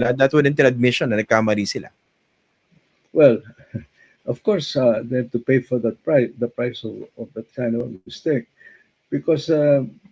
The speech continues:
Speaker 2: the, the Supreme Court, uh, um,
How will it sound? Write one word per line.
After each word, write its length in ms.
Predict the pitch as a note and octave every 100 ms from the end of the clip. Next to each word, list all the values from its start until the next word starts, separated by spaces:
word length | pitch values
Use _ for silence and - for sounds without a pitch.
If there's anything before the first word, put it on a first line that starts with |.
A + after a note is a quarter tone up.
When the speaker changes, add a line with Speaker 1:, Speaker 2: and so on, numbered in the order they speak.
| -
Speaker 2:
the, 560 | C#3 D3 D3 C#3+ C3+ B2
the 260 | C3 C3 C3
Supreme 520 | - A#2+ E3 D#3+ C3 -
Court, 280 | C#3 C3+ -
uh, 240 | A#2 A2 A2+ _ _ _ _ _ -
um, 400 | B2 A#2 A2